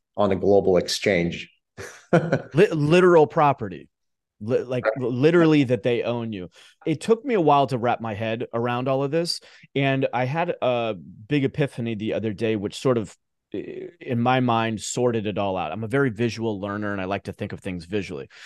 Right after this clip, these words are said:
Speaker 2: I came across a video where a guy was explaining about jurisdictions. And,
Speaker 1: Mm-hmm.
Speaker 2: uh,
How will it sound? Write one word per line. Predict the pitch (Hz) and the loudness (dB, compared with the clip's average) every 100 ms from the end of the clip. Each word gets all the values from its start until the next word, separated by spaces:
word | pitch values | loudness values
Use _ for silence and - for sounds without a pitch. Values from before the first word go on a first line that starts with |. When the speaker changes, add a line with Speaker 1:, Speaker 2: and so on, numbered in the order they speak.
| - - | -20 -8
Speaker 2:
I | 110 | -6
came | - 151 180 | 0 0 0
across | - 151 139 - | 2 4 4 2
a | 120 | -2
video | 117 120 120 117 | -2 0 0 0
where | 110 87 104 104 104 104 98 - | -2 -4 -6 -4 -2 -2 -4 -6
a | 95 | -4
guy | 117 117 131 | 2 4 4
was | 127 110 | 2 -2
explaining | 107 - - 110 110 110 104 101 | -6 -10 -6 -2 -2 -2 -4 -4
about | 101 110 104 - | -2 0 0 -2
jurisdictions. | 117 107 - 104 98 - 62 58 - _ _ _ - | -4 -4 -4 -6 -8 -8 -12 -14 -16 _ _ _ -4
And, | 117 113 110 104 | 0 0 0 0
Speaker 1:
Mm-hmm. | 95 87 | -2 -2
Speaker 2:
uh, | 107 107 107 | -2 0 -2